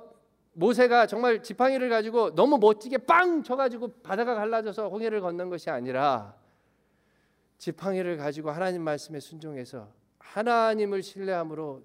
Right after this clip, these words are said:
되기만 했어도 모든 이스라엘 민족이 구원받은 것처럼, 우리에게 하나님을 신뢰하는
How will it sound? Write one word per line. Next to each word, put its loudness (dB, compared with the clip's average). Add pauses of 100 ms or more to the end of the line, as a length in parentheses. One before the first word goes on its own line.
(140)
되기만 0
했어도 -16 (640)
모든 -4
이스라엘 -6
민족이 -12
구원받은 -12
것처럼, -20 (1900)
우리에게 -4
하나님을 -4
신뢰하는 -10